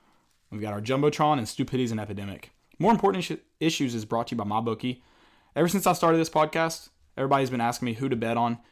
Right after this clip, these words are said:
and the truth is, guys, I don't know who's going to win, but if you think you know, you gotta check out MyBookie. Remember, who you're betting on is just as important as who you're betting with. That's why I always tell my people to bet MyBookie. Trust me, they are the best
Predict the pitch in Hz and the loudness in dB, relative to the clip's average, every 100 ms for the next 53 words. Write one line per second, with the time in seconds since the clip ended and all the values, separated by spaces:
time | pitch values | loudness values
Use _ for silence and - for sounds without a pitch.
0 | - 120 117 160 156 143 135 131 - 117 | -6 -4 0 0 2 2 4 2 0 -4
1 | 107 104 107 101 101 98 90 92 95 98 | -2 -4 -4 -6 -8 -10 -10 -10 -8 -8
2 | 101 101 104 - 190 196 127 110 101 104 | -8 -8 -8 -2 -2 0 0 -2 -4 -8
3 | _ 110 107 107 104 113 98 90 95 92 | _ -6 0 0 0 -6 -4 -4 -4 -6
4 | 95 92 95 - _ _ - 120 165 180 | -8 -10 -14 -16 _ _ -2 2 4 4
5 | 175 - 131 156 160 160 160 113 120 143 | 2 -2 2 4 4 4 2 2 0 -2
6 | - 117 113 151 151 123 110 113 98 104 | -6 -8 -2 0 0 -2 -4 -4 -6 -6
7 | 104 101 101 101 101 - _ _ _ _ | -6 -4 -6 -6 -10 -14 _ _ _ _
8 | - 127 117 113 127 123 - 120 107 101 | 2 4 6 4 4 2 -2 -2 -2 -4
9 | 101 104 92 101 - 95 95 98 98 101 | -6 -8 -8 -8 -6 -8 -8 -10 -12 -14
10 | _ _ _ _ _ - 160 165 170 143 | _ _ _ _ _ 0 2 2 2 2
11 | 127 107 101 113 135 - | 2 -2 -2 -4 -4 -8